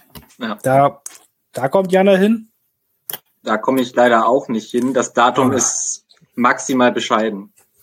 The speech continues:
Speaker 2: Das, das stimmt.
Speaker 1: Das habe ich
Speaker 2: Das
Speaker 1: schon
Speaker 2: kann
Speaker 1: von vielen anderen leider auch gehört. Also es ist einfach, es ist sehr kurzfristig und das Datum selbst ist ziemlich bescheiden.
Speaker 2: Das stimmt alles. Äh,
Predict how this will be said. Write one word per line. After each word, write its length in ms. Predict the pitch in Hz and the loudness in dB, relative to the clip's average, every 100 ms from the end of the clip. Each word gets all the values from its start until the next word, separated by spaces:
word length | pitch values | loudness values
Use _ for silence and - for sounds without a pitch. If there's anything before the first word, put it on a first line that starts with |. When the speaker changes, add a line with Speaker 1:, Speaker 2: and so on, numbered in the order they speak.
| _ _ _ - - | _ _ _ -20 -10
Speaker 2:
Das, 140 | - - | -10 -6
das 180 | - 151 - - | -2 0 -2 -4
stimmt. 520 | - - 151 196 - _ _ _ _ _ _ | -8 -2 -2 -2 -8 _ _ _ _ _ _
Speaker 1:
Das 160 | - - | -8 -2
habe 100 | 135 | 0
ich 60 | 131 | 2
Speaker 2:
Das 40 | |
Speaker 1:
schon 80 | 151 | 2
Speaker 2:
kann 160 | 139 127 | 2 0
Speaker 1:
von 80 | |
vielen 220 | 170 160 151 | 0 0 2
anderen 260 | 135 147 | 0 2
leider 280 | 131 127 117 | 2 2 2
auch 220 | 113 127 98 - | 2 -2 -6 -8
gehört. 280 | 113 107 107 | -4 -2 -2
Also 140 | 107 | -4
es 60 | 123 | -4
ist 60 | 143 | -2
einfach, 300 | - - - _ - | -2 -4 -8 _ -4
es 100 | - | -2
ist 160 | 135 | 0
sehr 140 | 147 139 | -2 0
kurzfristig 680 | 165 170 - 156 165 - - | -2 -2 -2 -2 0 -2 -2
und 160 | 151 | 0
das 120 | 135 - | 0 0
Datum 300 | 131 123 110 | -2 -2 -2
selbst 320 | 110 - - | -4 -4 -14
ist 420 | - - - - _ _ _ | -14 -14 -16 -20 _ _ _
ziemlich 240 | - 110 - | -4 -4 -4
bescheiden. 400 | - - 92 - - - - - _ _ - - - - _ _ - - - | -12 -18 -18 -20 -20 -20 -20 -20 _ _ -20 -20 -20 -20 _ _ -20 -18 -4
Speaker 2:
Das 140 | 147 - | -2 0
stimmt 400 | - 135 135 135 | 0 -2 -2 0
alles. 440 | 143 196 - - _ _ _ _ _ - | 0 0 -2 -10 _ _ _ _ _ -2
Äh, 340 | 139 135 131 | 2 2 2